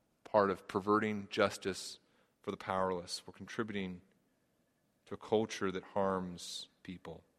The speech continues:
particularly women. Piper goes on, "I'll put it bluntly, the only nude female body a guy should ever lay his eyes on is his wife's. The few exceptions include doctors, morticians, fathers changing diapers, et cetera.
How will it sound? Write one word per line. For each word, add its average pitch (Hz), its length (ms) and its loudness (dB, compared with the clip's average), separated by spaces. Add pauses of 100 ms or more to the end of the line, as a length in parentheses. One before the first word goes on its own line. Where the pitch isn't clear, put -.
(140)
particularly 92 460 0
women. 95 340 -4 (1040)
Piper 131 260 12
goes 120 220 8
on, 127 180 12
"I'll 123 100 12
put 165 160 6
it 127 80 6
bluntly, 127 380 12
the 117 120 10
only 131 360 6
nude 123 320 6
female 120 540 8
body 117 460 12
a 104 60 6
guy 110 300 12
should 110 220 -2
ever 110 360 8
lay 110 220 6
his 101 420 2
eyes 117 380 8
on 101 240 2
is 101 140 -2
his 95 140 -8
wife's. 113 640 4 (680)
The - 80 -16
few 120 200 2
exceptions 113 580 2
include 98 440 -2
doctors, 107 520 6
morticians, 101 640 -4
fathers 98 320 4
changing 92 320 -8
diapers, 87 360 -4
et 92 80 -12
cetera. 101 340 6